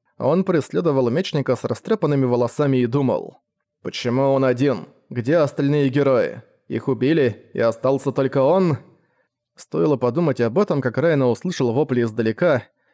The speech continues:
и так он понял, что другие герои действуют отдельно от мечника, что они только начали бой. И вдруг левая рука Райана стала тяжёлой от усталости. Райна тут же понял, что это значит. Он мог ею двигать.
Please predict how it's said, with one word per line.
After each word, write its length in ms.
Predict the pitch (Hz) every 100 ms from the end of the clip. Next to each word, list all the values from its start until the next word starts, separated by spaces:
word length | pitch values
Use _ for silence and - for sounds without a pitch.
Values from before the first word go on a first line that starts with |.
| _ -
и 80 |
так 180 | 135 262
он 160 | 175 131
понял, 340 | 220 226 131
что 180 | - 240
другие 380 | 170 123 180 127
герои 320 | 123 220 147
действуют 420 | 123 180 - 127
отдельно 360 | 117 131 139 117
от 100 | 143
мечника, 640 | 202 - 151 139 127 117 - _
что 280 | - - 214
они 160 | 143
только 300 | - 175 147
начали 340 | 139 127 131 120
бой. 460 | 123 123 67 - _ _ _ _ _ -
И 120 | 113
вдруг 340 | 107 113 160 123
левая 340 | 147 156 131
рука 320 | 120 165 170
Райана 340 | 131 165 135 120
стала 320 | - 147 120
тяжёлой 420 | 127 117 147 127
от 80 | 107
усталости. 760 | 107 180 160 131 - 131 123 - _ _ _ -
Райна 400 | 123 226 196 151
тут 160 | 170
же 120 | 131
понял, 340 | - 226 165 131
что 160 | -
это 140 | 139 127
значит. 640 | 110 123 - - - - _ _
Он 200 | - 120
мог 320 | 113 110 180 220
ею 240 | 147 127
двигать. 640 | 120 127 - - - -